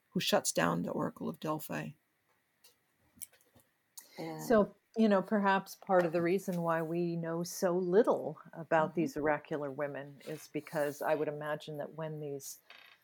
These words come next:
Speaker 2: these temples, uh, were shut down, that the rec-, any records associated with them would
Speaker 1: Yeah.
Speaker 2: probably have been destroyed.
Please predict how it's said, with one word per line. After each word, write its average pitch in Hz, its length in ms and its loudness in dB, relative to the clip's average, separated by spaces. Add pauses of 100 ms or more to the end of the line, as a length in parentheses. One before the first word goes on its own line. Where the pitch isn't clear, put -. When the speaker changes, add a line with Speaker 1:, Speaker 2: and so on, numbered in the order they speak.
(200)
Speaker 2:
these 156 200 0
temples, 139 600 -2 (140)
uh, 143 260 0
were 147 200 0
shut - 300 -2
down, 151 580 -2
that 139 220 -4
the 139 240 0
rec-, 143 240 0
any 170 180 0
records 139 800 0
associated 135 760 -6
with 139 200 -8
them 131 200 -10 (140)
would 135 280 -2
Speaker 1:
Yeah. - 80 0 (200)
Speaker 2:
probably 139 540 -2
have 139 140 -18
been 139 120 -10
destroyed. 151 600 -8